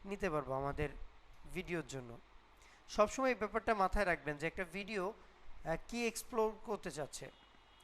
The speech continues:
ঠিক আছে, সেটার সাথে কালার কম্বিনেশন এগুলো ম্যাটার করে। আমরা যখন একটা ভিডিও সার্চ করি, সার্চ করে কোন ভিডিওটা আমরা দেখবো, এটা ডিপেন্ড করে কিসের উপর, সেই ভিডিওর কালার, ভিডিওর টাইটেল,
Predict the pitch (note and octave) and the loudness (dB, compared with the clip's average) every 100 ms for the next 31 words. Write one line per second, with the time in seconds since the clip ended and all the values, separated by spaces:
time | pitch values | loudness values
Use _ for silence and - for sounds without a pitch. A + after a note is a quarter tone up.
0 | - - A#3 G#3 C#3 - F#3+ A3+ A#3+ A#3 | -14 -4 -2 -2 -4 -4 -2 -2 -2 -4
1 | - F#3 F3+ F#3 F3+ F3+ F#3 F#3 F3+ F3+ | 4 6 8 10 8 6 2 2 0 -2
2 | - F#3 F3 F3 - - - - F#3 A3+ | 0 0 -2 -4 -16 -20 -10 -6 2 4
3 | G#3 G3 G3+ - D3+ B2 - - - - | 4 4 2 0 -4 -8 -16 -20 -20 -20
4 | - - - D#3+ E3 G3 G#3+ G#3 G#3 G#3+ | -20 -20 -4 0 6 6 4 0 0 -2
5 | G3 A3 - G3+ G3 - F#3 D3 - - | -2 -4 0 0 0 -4 -6 -4 -4 -2
6 | G#3 G3+ - A#3+ A#3 A#3 G#3+ A#3 G#3 G3 | -4 -6 -6 -8 -8 -10 -6 -6 -4 -4
7 | F#3 F#3 E3 E3 - F3+ A3 A3 A3 A3 | -4 -4 -8 -8 -6 -6 -6 -4 -6 -6
8 | G#3+ G#3+ E3+ - B2+ - - - - - | -8 -8 -8 -10 -12 -12 -14 -12 -12 -10
9 | - F3+ F3 F#3 G3 G#3 F3 F3 E3+ E3+ | -6 -4 -2 -2 2 6 8 10 8 4
10 | F3 F#3+ - F#3+ E3+ F3 | -2 -2 4 4 4 2